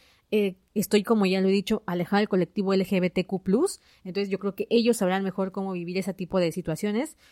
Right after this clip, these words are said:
He tenido amigas transexuales y sí me doy cuenta que hay gente que no se lía mucho y hay gente que sí,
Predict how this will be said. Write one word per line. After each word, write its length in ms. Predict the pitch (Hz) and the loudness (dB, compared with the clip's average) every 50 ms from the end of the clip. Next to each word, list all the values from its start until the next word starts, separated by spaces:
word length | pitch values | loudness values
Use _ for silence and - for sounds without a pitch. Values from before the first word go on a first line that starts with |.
| _ - | _ -2
He 140 | - 233 226 | -2 0 2
tenido 280 | 226 220 214 202 196 | 2 2 2 2 0
amigas 280 | 185 180 185 175 170 - | 0 0 0 -2 -2 -2
transexuales 680 | - 165 165 - 170 - - 208 208 214 226 226 - - | -4 -6 -6 -6 -6 -6 -2 0 2 2 2 0 -2 -6
y 60 | 214 | -10
sí 140 | - - 220 | -6 -4 -2
me 80 | 214 208 | 0 0
doy 140 | 208 202 196 | 0 -2 -2
cuenta 300 | - 196 196 185 196 190 | -2 -4 -2 -2 -4 -6
que 140 | - 175 | -6 -6
hay 80 | 170 185 | -6 -4
gente 300 | - 208 196 190 196 185 | -4 -4 -4 -4 -4 -6
que 120 | - 180 | -6 -6
no 120 | 170 180 190 | -6 -6 -4
se 140 | - 220 220 | -2 0 0
lía 220 | 233 247 254 247 | 2 2 2 2
mucho 320 | 262 302 302 285 - 247 | 2 0 0 0 0 0
y 60 | 240 202 | 0 0
hay 100 | 185 185 | -2 -2
gente 300 | - 208 214 - 220 - | -2 -4 -4 -4 -6 -6
que 200 | - 180 175 - | -4 -6 -6 -4
sí, 300 | - - 208 165 - | 0 0 0 0 0